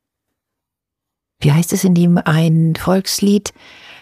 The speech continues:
„Wein doch nicht, Liebgesicht, wisch die Tränen ab und denk an mich und an die schöne Zeit, bis ich dich wieder hab.“ Eigentlich auch schön.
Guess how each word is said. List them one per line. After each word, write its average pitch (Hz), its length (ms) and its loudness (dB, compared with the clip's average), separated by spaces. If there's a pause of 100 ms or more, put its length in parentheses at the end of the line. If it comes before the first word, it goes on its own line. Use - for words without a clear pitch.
(420)
„Wein 185 480 2
doch 156 240 -4
nicht, 151 400 -2
Liebgesicht, 147 1040 -4
wisch 165 320 -4
die 151 160 -6
Tränen 165 520 -2
ab - 440 -8 (1040)
und 147 240 -2
denk 165 280 -2
an 151 120 0
mich 185 320 -2
und 170 180 -4
an 165 140 0
die 170 100 -2
schöne 160 400 -2
Zeit, - 320 -6
bis - 160 -6
ich - 160 -8
dich - 180 -6
wieder 151 320 -2
hab.“ - 300 -6 (1700)
Eigentlich - 340 -2
auch 196 120 -4
schön. 113 420 -2